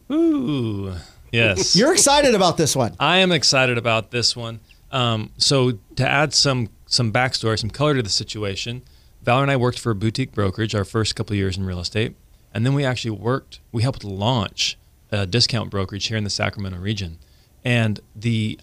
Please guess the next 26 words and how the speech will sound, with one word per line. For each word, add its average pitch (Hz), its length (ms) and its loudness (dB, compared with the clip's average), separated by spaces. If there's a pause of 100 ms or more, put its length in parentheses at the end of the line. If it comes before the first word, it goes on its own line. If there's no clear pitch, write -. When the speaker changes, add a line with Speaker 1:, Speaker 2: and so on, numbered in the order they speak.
Speaker 1:
amount 120 260 -2
of 147 60 -4
success, 101 500 0
and 113 140 -8
the, 113 200 -8
and 117 220 -8
here's, 175 300 2
here's 185 240 2
why 127 240 2
we, 131 260 4 (100)
we 120 80 0
decided 117 280 -4
to 113 60 -6
go 120 120 2
with 120 120 -2
the 123 40 -6
discount 107 400 -4
brokerage 107 300 -4
in 98 60 -8
the 90 60 -10
first 156 280 -6
place 101 260 -4
was 101 240 -8
we 151 60 -4
thought, - 320 -6
"Man, 185 340 0